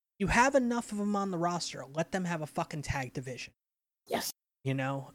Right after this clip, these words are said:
Speaker 1: uh, let, give them more than five minutes of ti-, T V time for all of
Speaker 2: Mm-hmm.
Speaker 1: 'em. Like, don't, don't be like, "All right, well, we got a women's match. It's gonna run five minutes. Uh, you two, out there."
Speaker 2: Mm-hmm. Yeah.
Speaker 1: Meanwhile, you have the rest of them sitting b-,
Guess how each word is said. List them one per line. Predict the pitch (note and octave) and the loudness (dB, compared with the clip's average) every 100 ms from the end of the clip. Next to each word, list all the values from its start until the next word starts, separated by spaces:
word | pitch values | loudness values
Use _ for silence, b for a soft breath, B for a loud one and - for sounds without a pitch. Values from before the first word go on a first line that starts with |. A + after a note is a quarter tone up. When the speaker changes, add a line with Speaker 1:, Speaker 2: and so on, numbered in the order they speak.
| - | 2
Speaker 1:
uh, | C#3 C#3 C#3 | 6 6 4
let, | D#3+ A3 - | 0 0 0
give | F3 B3+ | 2 4
them | - D#4+ | 4 4
more | A#3 A#3 B3+ | 4 4 2
than | A3+ G3 E3 | 2 0 2
five | G3+ G3+ G3 | 4 4 4
minutes | G3+ G3+ - | 2 2 2
of | D#3+ | 4
ti-, | - G#3 | 4 4
T | - F3+ | 4 4
V | A3 | 4
time | A3 E3+ C3 B2 A#2+ - _ _ _ | 2 2 2 -2 -10 -16 _ _ _
for | - - | 0 8
all | G3 A#3 | 10 10
of | D3 | 8
Speaker 2:
Mm-hmm. | - | 8
Speaker 1:
'em. | - - - | 6 -6 -4
Like, | E3 D3+ - | 0 0 2
don't, | F#3+ C4 C4+ - | 0 0 -4 -4
don't | G3 A3 | -2 0
be | A#3 | 0
like, | G3 F3+ | -2 2
"All | E3 D#3+ | 4 6
right, | C#3 | 4
well, | D3 D3 D3 b b b _ | 4 2 0 b b b _
we | F#3+ | 2
got | A#3+ | 4
a | G#3 | 4
women's | G#3+ G3+ - | 4 2 0
match. | F3 E3+ | 0 0
It's | - | -2
gonna | E3+ | 0
run | E3+ D#3 | 0 2
five | E3+ D#3 | 4 4
minutes. | D3 D3+ D3 C#3 - | 4 2 2 0 2
Uh, | D#3 D3+ D3 - - - | 6 6 4 -4 -16 -4
you | F3 | -2
two, | - C#3+ B2 - _ _ _ _ _ _ D#3+ | 0 -2 -4 -10 _ _ _ _ _ _ 0
out | D3 | 0
there." | - - A3+ | 0 8 12
Speaker 2:
Mm-hmm. | A3 G3+ F#3 - _ _ _ - - | 12 12 10 2 _ _ _ -4 2
Yeah. | - - - _ - | 4 2 -4 _ 4
Speaker 1:
Meanwhile, | G3 F#3+ F3+ | 6 6 6
you | E3+ | 4
have | F3 | 2
the | D#3 | 2
rest | F3 - - | 2 2 0
of | |
them | D#3 C#3+ | 0 2
sitting | - F3+ E3 | 2 2 0
b-, | C#3+ | -2